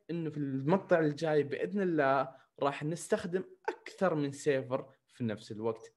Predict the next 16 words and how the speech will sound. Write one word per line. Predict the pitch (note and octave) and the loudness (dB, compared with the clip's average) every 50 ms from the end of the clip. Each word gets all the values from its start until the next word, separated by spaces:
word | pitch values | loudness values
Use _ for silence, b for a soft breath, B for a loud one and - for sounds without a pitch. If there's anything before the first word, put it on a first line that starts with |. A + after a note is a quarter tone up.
| _ _ - | _ _ -2
راح | C3 C3+ | -2 -2
يكون | C3 A#2+ - D#3 D3+ D3 | -4 -4 0 2 2 2
شكل، | D3 - D#3+ D3+ - D#3+ D#3 D#3 D3 D3+ - - _ - | 2 0 -2 0 2 2 2 2 0 -4 -8 -14 _ -6
آه، | A#2 A#2 A#2 A#2 A#2+ A#2 A2+ A2 G#2+ | -2 0 0 0 2 2 2 2 2
معقد | - A#2+ B2+ B2+ D3+ F3+ - - D#3+ - | 2 2 0 2 0 0 0 -2 -2 -2
أكثر. | - - - - - G2+ - - _ - | -4 -6 -8 -8 -10 -10 -10 -10 _ -8
أنت | D3 C3 C#3+ | -8 -4 -2
هنا | D3+ E3 F3+ | 0 0 2
بس | F3 D#3 F#3 - - | 2 0 0 -2 -4
استخدم | D3+ - D#3 D#3 D#3 D#3 D3+ | -6 -6 -4 0 0 0 0
سيرفر | D3+ - C#3 B2+ A#2+ B2 A#2+ A2+ | 2 0 0 0 2 0 -2 -2
واحد | G2+ G#2+ G2 G2 G2+ - D3 - _ _ _ _ | -2 -2 -2 -2 -4 -8 -12 -14 _ _ _ _
فقط. | _ D#3 D3+ - F#2 - - - _ B B B B B B B B B B B B | _ -2 -2 0 -2 -6 -8 -12 _ B B B B B B B B B B B B
أتمنى | B2+ A#2+ C#3+ C#3+ D3+ E3 E3 | -4 0 4 4 4 4 4
عجبكم | C3+ C#3+ D3+ F3 E3+ - - F3 E3 | 2 2 4 2 2 2 2 0 0
الفيديو. | E3 D3+ F3 E3+ D#3+ F#3 G3+ G#3+ G#3 G#3+ - | 2 0 0 0 4 6 6 6 6 4 -4